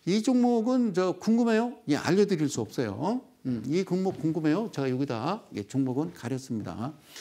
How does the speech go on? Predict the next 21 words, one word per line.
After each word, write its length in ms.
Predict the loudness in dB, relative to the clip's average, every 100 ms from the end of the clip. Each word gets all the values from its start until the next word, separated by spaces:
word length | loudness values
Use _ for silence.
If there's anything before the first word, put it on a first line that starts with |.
| -18 -10 -2
이 220 | 0 0
차트를 540 | -2 -2 2 2 2
보시면은 640 | 2 0 0 0 0 0 0
이게 180 | 2 2
어떤 420 | 2 0 2 0 2
차트인지 600 | -4 -2 -4 -2 -2 -2
아시는 540 | -2 -2 0 2 2
분은, 600 | 2 2 2 2 2 -2 -6 -16 -4
음, 140 | -2 -2 -2
아시는 400 | -6 -2 -2 -2
분은 380 | -2 0 -2 -6 -18 -20 -4
있을 340 | -2 2 2
겁니다. 480 | 2 0 0 -4 -6
그죠? 640 | -8 -8 -4 -2 -2 -4 -16 _ -8
어, 100 | -6
있을 260 | -6 -6
겁니다. 640 | -4 -4 -4 -6 -4 -2 -4 -8 -12
예, 120 | -6
여기서 280 | -2 -2 -2
신호 320 | -4 -2 -2
나왔고, 640 | -2 -2 -4 -2 0 0 -2